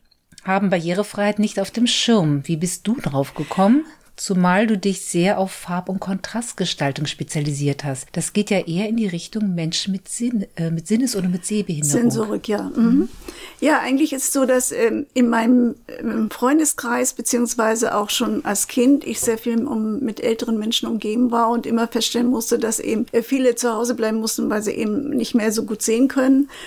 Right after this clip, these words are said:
Speaker 2: und guckten dann nur noch aus dem Fenster, um frische Luft zu schnappen oder konnten überhaupt nicht mehr gehen. Es gab ja da auch die, in den letzten Jahren ist es ja erst so gekommen, dass wir die vielen Hilfsmittel haben, die es ja alle früher noch nicht gab. Denn der demografische Wandel, der ja auch erst noch gar nicht so lange her ist,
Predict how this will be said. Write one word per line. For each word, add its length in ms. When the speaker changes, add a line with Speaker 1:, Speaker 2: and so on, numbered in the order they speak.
Speaker 2:
und 460
guckten 320
dann 160
nur 80
noch 180
aus 120
dem 140
Fenster, 360
um 80
frische 320
Luft 200
zu 120
schnappen 480
oder 300
konnten 260
überhaupt 460
nicht 160
mehr 100
gehen. 240
Es 240
gab 260
ja 120
da 240
auch 320
die, 160
in 60
den 100
letzten 340
Jahren 220
ist 160
es 80
ja 100
erst 200
so 100
gekommen, 480
dass 320
wir 320
die 180
vielen 200
Hilfsmittel 640
haben, 360
die 60
es 140
ja 160
alle 220
früher 280
noch 100
nicht 220
gab. 340
Denn 280
der 100
demografische 720
Wandel, 360
der 140
ja 180
auch 140
erst 360
noch 280
gar 160
nicht 120
so 100
lange 240
her 340
ist, 240